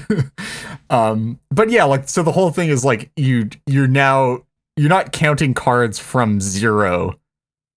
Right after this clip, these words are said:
You're counting card-, like, you're not counting cards from, like, empty hand to seven or whatever. You're counting cards from, like, one card in hand to eight, which, like, actually really does change the math. And then, like,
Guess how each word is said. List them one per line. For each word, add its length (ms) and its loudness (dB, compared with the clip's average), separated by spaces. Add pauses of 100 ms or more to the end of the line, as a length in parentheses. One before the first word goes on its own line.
(1200)
You're 160 2
counting 380 0
card-, 380 0
like, 120 2
you're 120 0
not 100 -2
counting 220 0
cards 320 -2
from, 260 -2
like, 300 -4
empty 320 -2
hand 500 0
to 400 -4
seven 460 -2
or 80 0
whatever. 320 0
You're 140 -4
counting 220 0
cards 240 0
from, 380 -2
like, 160 -2
one 320 0
card 200 -2
in 40 -6
hand 300 -4
to 180 -6
eight, 340 -6 (500)
which, 260 0
like, 260 -2
actually 420 -2
really 300 0
does 320 -2
change 320 -4
the 80 -4
math. 320 -2
And 140 -4
then, 220 0
like, 280 -2